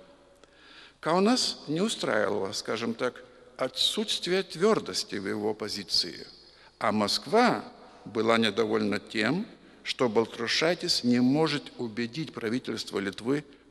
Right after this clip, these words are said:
пойти на уступки. Следует признать некоторые ошибки посланника Литвы в процессе переговоров. Однако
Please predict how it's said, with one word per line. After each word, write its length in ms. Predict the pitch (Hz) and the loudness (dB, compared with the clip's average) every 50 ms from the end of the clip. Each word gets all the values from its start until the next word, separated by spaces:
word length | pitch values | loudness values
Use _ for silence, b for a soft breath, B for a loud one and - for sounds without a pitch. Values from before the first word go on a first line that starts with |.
| - - | -8 -6
пойти 320 | 104 104 - - 113 113 | -6 -6 -4 -4 -2 -2
на 120 | 107 101 | 0 0
уступки. 540 | 101 101 - - - - - - - - - _ _ _ _ _ _ _ _ _ _ b b b b b b b b b | -2 -2 -4 -6 -10 -12 -16 -16 -16 -20 -20 _ _ _ _ _ _ _ _ _ _ b b b b b b b b b
Следует 520 | - - - 151 170 180 160 175 160 127 | -4 -2 2 6 6 8 8 8 4 4
признать 520 | - 135 139 127 117 120 135 139 156 180 - - - - - - - - B B B B B B B B B B B B | 4 0 0 2 4 6 6 6 6 4 0 -8 -16 -16 -18 -18 -20 -20 B B B B B B B B B B B B
некоторые 540 | - 113 120 139 143 139 143 - - 143 156 | -2 0 2 2 2 0 -4 -6 -4 -4 -2
ошибки 400 | 160 - - 254 - - - - | -2 -2 -2 -2 -4 -6 -10 -12
посланника 580 | - - 95 - - 101 98 87 82 87 - 113 | -10 -8 -8 -4 -2 -2 0 -2 -2 -4 -4 -4
Литвы 540 | 104 104 101 - 110 104 107 123 131 139 143 - - B B B B B | -2 -2 -2 -2 -4 -2 0 0 0 -2 -4 -10 -20 B B B B B
в 120 | - - | -18 -8
процессе 440 | - 110 107 - - 127 123 - 135 | -4 -4 -2 0 2 2 2 2 0
переговоров. 800 | - 135 123 127 123 123 127 127 147 135 117 - - - - - - - - - - - - _ _ _ _ _ _ b b b b b b b b b b | 0 -2 -4 -2 -2 -2 0 2 2 2 2 0 -2 -8 -16 -18 -20 -20 -20 -20 -20 -20 -20 _ _ _ _ _ _ b b b b b b b b b b
Однако 640 | b 127 120 113 143 185 226 247 - - 95 85 - | b 2 2 4 4 4 4 4 2 0 -4 -6 -8